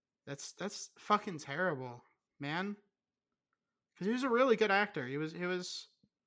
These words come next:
he was awesome. He, Friends would not nearly have been the same without him. You know? Like,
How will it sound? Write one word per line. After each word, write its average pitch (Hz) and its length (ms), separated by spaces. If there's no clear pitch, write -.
he 185 80
was 196 120
awesome. 160 560
He, 151 120
Friends 196 680
would 156 220
not 170 340
nearly 185 380
have 156 120
been 160 180
the 151 80
same 147 260
without 135 320
him. 131 240
You 143 120
know? 135 300
Like, 139 160